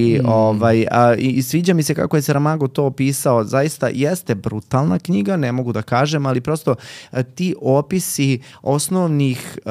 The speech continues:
Speaker 2: e, ljudskih poriva i tih, e, kao obezglavljenih ljudi, ja ne znam kako bih opisao, znači to jeste, izgleda stvarno kao neka zombi apokalipsa u tom momentu kada se opisuje,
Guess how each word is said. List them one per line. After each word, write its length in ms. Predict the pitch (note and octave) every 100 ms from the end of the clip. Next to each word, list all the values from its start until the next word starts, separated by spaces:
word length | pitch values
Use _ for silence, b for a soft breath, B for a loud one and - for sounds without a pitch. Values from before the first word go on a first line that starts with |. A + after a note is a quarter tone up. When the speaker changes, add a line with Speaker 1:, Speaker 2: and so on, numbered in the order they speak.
| B2 A#2+
Speaker 2:
e, 60 |
ljudskih 480 | B2 C#3 C#3 - C#3
poriva 720 | - B2+ C3+ D3+ C3+ B2+ B2
i 160 | - A2+
tih, 400 | C3+ C3+ - -
e, 20 | A#2 A#2+ A#2+ A2+
kao 440 | - - G3+ F#3+ F3 -
obezglavljenih 1000 | - C3+ C3 D3 E3+ F#3 F#3 C#3 C3+ C3 C#3+
ljudi, 240 | D#3 C#3+
ja 120 | A2+
ne 100 | B2+
znam 200 | D3+ D#3+
kako 240 | D#3+ E3 D3
bih 240 | C3 B2
opisao, 480 | A#2 B2 C3+ C3+ A2
znači 280 | G#2+ A2 A2
to 120 | C3
jeste, 400 | D3+ D#3+ G#3 C#3+ -
izgleda 440 | C3+ F#3 E3+ B2+
stvarno 380 | B2+ A#2+ C#3+ D3
kao 220 | - C3
neka 240 | D3+ D3
zombi 320 | C3+ C#3+ D#3 C#3+
apokalipsa 600 | C3+ B2 C3+ C#3 C3+ A#2
u 60 |
tom 180 | A2+ C3
momentu 340 | A#2+ C3+ C3
kada 240 | C3 A#2+ B2+
se 120 | A#2+
opisuje, 540 | G#2 G#2+ G2+ - D#3